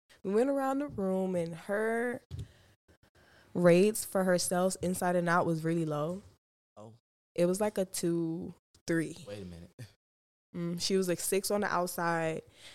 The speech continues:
Speaker 1: and she didn't lie, but on the inside,
Speaker 2: Wait, she didn't lie.
Speaker 1: <laughs> she, she was a, she rated herself a three. She was like, "Yeah, I'm not."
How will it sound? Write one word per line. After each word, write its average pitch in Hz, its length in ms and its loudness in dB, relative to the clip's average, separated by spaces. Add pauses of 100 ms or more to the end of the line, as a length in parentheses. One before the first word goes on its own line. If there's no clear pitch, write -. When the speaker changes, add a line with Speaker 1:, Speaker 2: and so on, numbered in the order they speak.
(220)
Speaker 1:
and 156 640 -4 (280)
she 214 200 2
didn't 190 140 -4
lie, 160 440 -8 (500)
but 165 460 0 (220)
on 170 140 -2
the - 240 -2
inside, 165 680 2
Speaker 2:
Wait, - 60 -4
she 190 220 4
didn't - 120 0
lie. - 80 -6 (140)
Speaker 1:
<laughs> - 140 -12
she, 214 400 2
she 247 180 6
was 214 200 8
a, 190 180 8
she - 180 0
rated 202 260 6
herself 202 480 2
a 165 80 0 (140)
three. 147 240 -2 (500)
She 262 60 -6
was 233 240 -4
like, 170 320 -8
"Yeah, 185 160 -20
I'm 180 120 -20
not." 175 80 -20